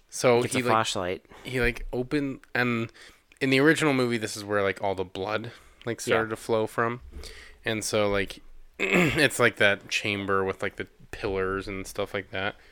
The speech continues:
Speaker 1: It's, like, the gates to hell or something. I can't remember exactly
Speaker 2: Mm-hmm.
Speaker 1: what they were, like, trying to explain in the first one, but, but anyway, it doesn't matter. Um,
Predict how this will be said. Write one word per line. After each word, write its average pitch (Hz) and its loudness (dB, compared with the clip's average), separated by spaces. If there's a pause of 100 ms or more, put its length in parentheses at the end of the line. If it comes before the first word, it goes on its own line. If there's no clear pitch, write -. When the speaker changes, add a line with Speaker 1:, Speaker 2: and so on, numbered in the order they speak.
(200)
Speaker 1:
It's, - -14
like, 104 -6
the 104 -2
gates - -6
to 92 -10
hell 92 -4
or 92 -2
something. 98 -6
I 101 0
can't 110 -2
remember 95 -4
exactly 98 -2
Speaker 2:
Mm-hmm. 101 -2
Speaker 1:
what 101 -4
they 101 -2
were, 98 -4
like, 101 -2
trying 104 -4
to 107 -2
explain 107 -6
in 107 -6
the 107 -4
first - -4
one, 120 -8
but, 117 -2 (880)
but 156 10
anyway, 120 8
it - 8
doesn't 127 2
matter. 95 0 (180)
Um, 123 2